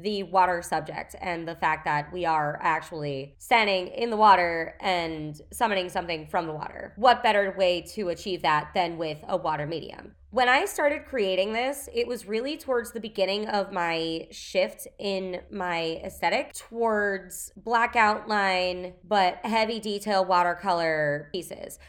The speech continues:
I have a lot of work that uses this method and follows this sort of aesthetic. I like for things to be bold. I like for things to have a very graphic nature, but still take on a lot of detail and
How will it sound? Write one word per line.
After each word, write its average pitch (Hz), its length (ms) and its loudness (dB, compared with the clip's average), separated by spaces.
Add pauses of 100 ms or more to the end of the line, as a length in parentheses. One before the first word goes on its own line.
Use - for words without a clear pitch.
(120)
I 233 120 6
have 269 240 6
a 269 40 4
lot 214 480 4
of 185 440 -2
work 160 420 -2 (160)
that 165 460 2 (100)
uses 165 840 -6 (120)
this 175 540 0
method 170 420 0
and 151 400 -4 (140)
follows 180 400 2
this 180 200 -6
sort 175 200 -2
of 165 100 -6
aesthetic. - 720 -6
I 240 140 2
like 247 460 0
for 294 180 0
things 240 560 -2
to 240 160 -10
be 180 480 -4
bold. 202 300 2
I 202 80 4
like 190 260 0
for 220 100 -6
things 190 480 -4 (100)
to 196 200 -4
have 185 380 0
a 180 80 0
very 180 240 -4
graphic 180 640 -2
nature, 190 500 -2
but 262 200 4
still 220 880 0
take 226 260 0
on 208 220 4
a 208 160 -2
lot 180 240 2
of 170 100 -2
detail 160 580 -4
and 160 440 -8